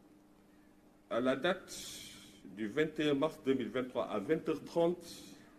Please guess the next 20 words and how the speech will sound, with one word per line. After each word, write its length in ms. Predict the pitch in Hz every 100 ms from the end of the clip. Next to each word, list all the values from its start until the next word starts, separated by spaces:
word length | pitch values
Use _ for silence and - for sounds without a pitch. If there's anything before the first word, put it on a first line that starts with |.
| -
à 80 | 104
la 120 | 117
demande 320 | 117 143 151
du 80 | 120
docteur 320 | 110 131 127
Cissé, 600 | 117 - 101 - 131 175 - - - - - - - - - - - - - - - - - -
il 160 | 117 117
est 60 | 135
venu 480 | 127 135 147 185 -
consulter 440 | 117 120 - - 123
le 100 | 104
sieur 300 | - 110 117
Ousmane 340 | - - 87 -
Sonko 420 | 80 69 67 - - - - - _ _ - - - - _ - - - - -
et 120 | 104
déclare 500 | 95 120 131 147 143 -
être 300 | 143 156 - - - - 92
le 80 | 104
médecin 320 | 120 - 107
personnel 680 | - 120 - 107 113 131